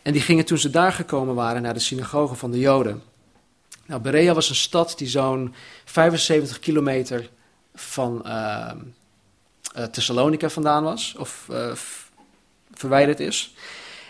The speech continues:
En het is een, eh, een stad in Macedonië. En het is ongeveer dezelfde afstand van hier naar Lelystad. En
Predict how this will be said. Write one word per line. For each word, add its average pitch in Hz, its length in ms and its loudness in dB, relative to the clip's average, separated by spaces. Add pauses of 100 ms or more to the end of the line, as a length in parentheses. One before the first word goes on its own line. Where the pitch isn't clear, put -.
En 156 420 6
het 156 180 -6
is 151 280 2
een, 139 240 -4
eh, 131 300 -4
een 135 80 -2
stad - 300 0
in 143 160 0
Macedonië. 139 600 4
En 123 100 2
het 135 140 -4
is - 100 -4
ongeveer 175 420 2
dezelfde 160 380 0
afstand 156 440 -2
van 139 160 -6
hier 139 240 0
naar 139 100 0
Lelystad. 120 680 -2 (580)
En 113 380 -10